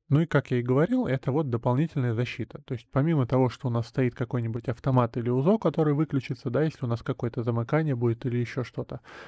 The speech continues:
И также у нас и здесь, если какая-то перегрузка будет, мы всегда можем обезопасить своё устройство даже через это реле.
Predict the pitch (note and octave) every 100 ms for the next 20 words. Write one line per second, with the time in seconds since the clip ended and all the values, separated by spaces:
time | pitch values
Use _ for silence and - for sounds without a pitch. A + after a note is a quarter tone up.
0 | - C3+ G3 G#3 C#3+ B2+ E3 - B2+ A#2
1 | A#2+ G#2 - C3 A#2 - C3+ - A#2 -
2 | B2+ B2+ F#3 A3 - D3+ D3 B2 - C3+
3 | - B2+ F#3+ D#3 C#3+ B2+ A2+ A#2 A#2+ C#3
4 | E3 - - B2 A#2 - D#3+ F3 - A2+
5 | C3+ A#2+ B2 A#2+ C#3+ - B2+ A#2 G#2+